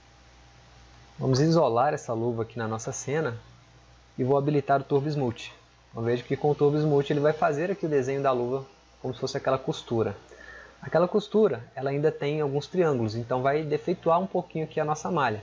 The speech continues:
Como vocês podem ver aí, a malha ela fica muito concentrada. Então eu posso voltar aqui nesses triângulos e fazer da mesma forma que eu fiz aqui nos dedos. Posso fazer aqui algumas alterações que vão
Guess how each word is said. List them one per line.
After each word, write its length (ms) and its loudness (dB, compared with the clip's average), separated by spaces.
Como 160 -6
vocês 200 -4
podem 320 0
ver 160 0
aí, 260 0
a 80 -4
malha 280 2
ela 140 4
fica 260 -4
muito 220 0
concentrada. 640 -2
Então 140 -6
eu 20 -14
posso 320 -2
voltar 320 4
aqui 140 -4
nesses 260 -4
triângulos 640 0
e 60 -10
fazer 300 0
da 120 4
mesma 260 2
forma 260 0
que 80 -2
eu 40 0
fiz 200 -2
aqui 120 -6
nos 140 2
dedos. 440 0
Posso 220 -2
fazer 260 2
aqui 160 -4
algumas 420 2
alterações 800 -2
que 160 0
vão 420 0